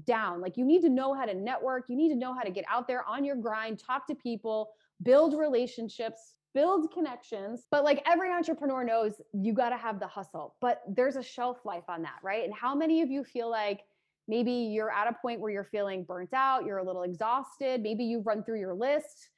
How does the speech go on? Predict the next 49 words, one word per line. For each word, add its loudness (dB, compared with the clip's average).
of -4
people 8
and -2
you're -2
like, -2
"Fuck, -20
now -2
what? -4
Like, -4
now 2
what 4
do 4
I 4
do?" 2
Right? 0
Well, 4
now 2
we 0
shift -6
to -4
the 0
idea 0
of -4
the -4
flower, -6
right? 0
So 2
what 4
do 4
we 6
know 6
about 2
flowers? 0
Flowers 4
just -2
show -2
up. -2
Flowers 2
just -6
get -2
to -2
be 0
themselves, -2
right? 0
They 0
don't 2
have -4
to -8
try. -2